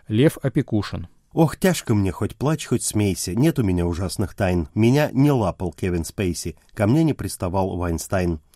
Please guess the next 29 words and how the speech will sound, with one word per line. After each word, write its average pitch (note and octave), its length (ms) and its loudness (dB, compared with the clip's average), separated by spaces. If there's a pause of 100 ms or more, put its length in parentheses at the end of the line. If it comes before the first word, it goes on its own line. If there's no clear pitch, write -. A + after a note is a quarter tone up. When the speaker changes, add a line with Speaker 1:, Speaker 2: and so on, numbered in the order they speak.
(260)
Speaker 2:
От A2 220 -2
этой G#2+ 220 0
громкой G2+ 420 -2
переклички, G#2+ 560 -4
поверьте, D3 460 0
тяжело G2 400 -2
вдвойне. F2 520 -2 (160)
Ведь G#2+ 200 -2
даже C3+ 340 0
утром B2 340 0
в A#2 80 0
электричке B2 600 -4 (240)
не D#3+ 160 4
прижимаются F2 680 -4
ко E2+ 120 -10
мне. D2+ 220 -8 (260)
Speaker 1:
За E3 180 4
шутками C3+ 480 -2
о A2+ 60 0
приставаниях B2 680 0
со G#2 80 -8
стороны G2+ 320 -2
Кевина G#2+ 320 -2
Спейси A2+ 380 0
и G#2+ 60 -2
Дастина A#2 360 0
Хоффмана E3+ 500 0
скрывается D3+ 540 0
реальность, G2 580 0